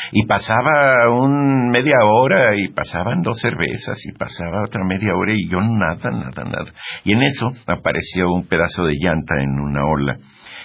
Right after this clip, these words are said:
Y entonces dije, "Ah, caray, el asfalto y no sé qué", y escribí un poema muy citadino, muy urbano, muy lleno de smog. Eh,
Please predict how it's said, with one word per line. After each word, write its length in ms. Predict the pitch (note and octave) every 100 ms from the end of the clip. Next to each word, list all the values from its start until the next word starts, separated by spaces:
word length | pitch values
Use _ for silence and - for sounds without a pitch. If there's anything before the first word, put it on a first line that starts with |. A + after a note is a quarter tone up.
| -
Y 120 | F2+
entonces 480 | E2 G#2+ G2+ F#2+ G#2 - - - -
dije, 180 | E2 F2+
"Ah, 140 | A2+ A2+
caray, 420 | D2+ D2 G2+ F#2+
el 100 | E2+
asfalto 640 | D2 - - D#2+ G#2+ A2 F2
y 40 | D2+
no 80 |
sé 140 | D#2+ -
qué", 80 | G#2
y 260 | G2 F#2 E2+
escribí 300 | - G2 B2
un 140 | A#2
poema 400 | A2 G2 G2 F2+
muy 240 | F#2 G#2+ B2
citadino, 680 | - - D2 C#2 D2+ E2
muy 260 | E2 D#2+ F2
urbano, 460 | D2 C#2 D2+ D#2+ D#2
muy 240 | D2 C#2+
lleno 320 | D#2 D2 C#2+ A#1+
de 120 | A1+
smog. 360 | - C2 - - - - - - - - -
Eh, 280 | D2+ D2